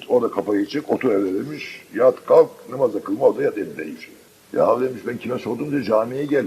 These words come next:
cemaate git, namaz kıl diyorlar, içki içme diyorlar bana. Sen bana şeytani yol gösteriyorsun." "Yok," demiş, "evladım, o değil. Sen bak düşünürsen benim olacaksın." demiş, şeyim, söylediğim sözü.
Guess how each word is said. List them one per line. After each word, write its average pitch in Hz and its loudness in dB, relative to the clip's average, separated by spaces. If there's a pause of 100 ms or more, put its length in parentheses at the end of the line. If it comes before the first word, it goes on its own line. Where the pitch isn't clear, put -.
cemaate 95 -6
git, 127 -8
namaz 113 -2 (100)
kıl 131 -8
diyorlar, 147 2
içki - -12
içme 131 -10
diyorlar 135 2
bana. 110 -6 (420)
Sen 104 0
bana 107 -2 (140)
şeytani 113 0
yol 151 2
gösteriyorsun." 95 -6
"Yok," 98 -4
demiş, - -8
"evladım, 101 -2 (100)
o - -16
değil. - -12 (720)
Sen 95 -6
bak 82 -6 (120)
düşünürsen 135 -4 (200)
benim 87 -6
olacaksın." 90 -2 (100)
demiş, 57 -16
şeyim, 55 -16 (180)
söylediğim 57 -14 (100)
sözü. - -20